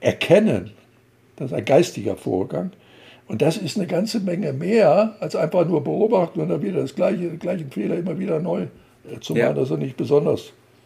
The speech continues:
Speaker 1: äh, schlau. Also bewusster die Dinge zu machen, intensiver, vielleicht sogar mit Grafiken zu arbeiten. Also das
Speaker 2: Mhm.
Speaker 1: Schreiben bringt schon eine Menge mehr. Und das nennt man insgesamt dann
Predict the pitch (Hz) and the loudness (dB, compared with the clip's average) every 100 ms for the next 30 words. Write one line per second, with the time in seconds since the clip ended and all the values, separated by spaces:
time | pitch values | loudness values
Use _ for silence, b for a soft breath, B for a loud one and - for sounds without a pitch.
0 | _ - 147 110 165 156 - 98 104 143 | _ -16 -12 -10 -10 -10 -4 2 4 4
1 | 180 180 B B - 113 143 135 143 135 | 2 -2 B B -4 0 2 2 4 4
2 | 139 233 - - - 120 180 180 - 156 | 6 6 6 -2 2 4 4 0 -12 -12
3 | 131 165 151 123 b b b b _ - | -6 -2 0 0 b b b b _ -4
4 | 165 117 117 175 185 160 160 b b - | 0 6 6 6 2 -2 -4 b b 0
5 | 170 160 156 139 123 214 220 131 135 151 | 2 4 4 2 2 4 4 6 6 6
6 | 175 170 151 165 180 180 151 - 165 156 | 6 6 6 4 4 4 2 -4 -2 2
7 | 233 - - - 165 - 180 147 - - | 2 0 -6 -6 -8 -8 -6 -6 -6 -8
8 | 214 220 - - b b - 107 110 110 | -10 -10 -14 -18 b b -8 -4 -2 -2
9 | - - 180 214 160 156 156 - 160 165 | -2 -2 0 0 -2 -2 -2 -2 -4 -2
10 | 131 160 170 156 - 220 b b b - | -4 -4 -4 -6 -6 -6 b b b -4
11 | 170 - 180 - 185 190 - - 196 - | -2 -2 -4 -2 -2 -4 -8 -6 -6 -4
12 | 175 160 139 175 - 170 | -6 0 0 -2 -6 -4